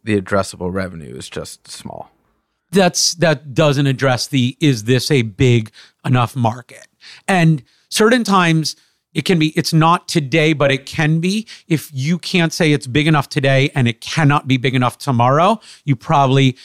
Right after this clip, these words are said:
Speaker 2: you can look and say, "This is an interesting idea, an interesting
Speaker 1: Sure.
Speaker 2: opportunity. It's not venture scalable
Speaker 1: Sure.
Speaker 2: or
Speaker 1: Sure.
Speaker 2: scalable enough for us."
Speaker 1: Um, what, what is Box Group?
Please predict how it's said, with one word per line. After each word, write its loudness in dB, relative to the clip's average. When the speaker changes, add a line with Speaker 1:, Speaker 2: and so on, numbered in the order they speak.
Speaker 2:
you 4
can 4
look 2
and -6
say, 2
"This 0
is 4
an 4
interesting 0
idea, 2
an 4
interesting 2
Speaker 1:
Sure. 2
Speaker 2:
opportunity. 2
It's 0
not 4
venture 2
scalable 0
Speaker 1:
Sure. 4
Speaker 2:
or 2
Speaker 1:
Sure. 0
Speaker 2:
scalable 0
enough 0
for -2
us." -8
Speaker 1:
Um, 2
what, 2
what 2
is 4
Box 0
Group? -14